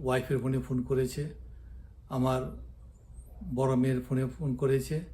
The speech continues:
সবাই জানতে চাচ্ছে কী ব্যাপার ঘটেছিল। আসলে ঘটনা যেটি ঘটেছে, আমি আসলে just Facebook-এ আপলোড দিয়ে দিয়েছি,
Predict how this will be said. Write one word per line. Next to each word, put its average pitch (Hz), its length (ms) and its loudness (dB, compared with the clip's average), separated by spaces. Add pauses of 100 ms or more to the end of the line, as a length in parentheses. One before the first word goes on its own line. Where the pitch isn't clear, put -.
(580)
সবাই 151 420 6
জানতে 147 300 4
চাচ্ছে 151 420 0 (600)
কী 185 160 8
ব্যাপার 143 300 4
ঘটেছিল। 110 500 -4 (1800)
আসলে 160 440 4
ঘটনা 139 340 4
যেটি 156 240 2
ঘটেছে, 151 760 0 (800)
আমি 147 240 8
আসলে 147 260 4
just 139 360 -2
Facebook-এ 143 420 2
আপলোড 135 360 2
দিয়ে 139 160 2
দিয়েছি, 139 500 -2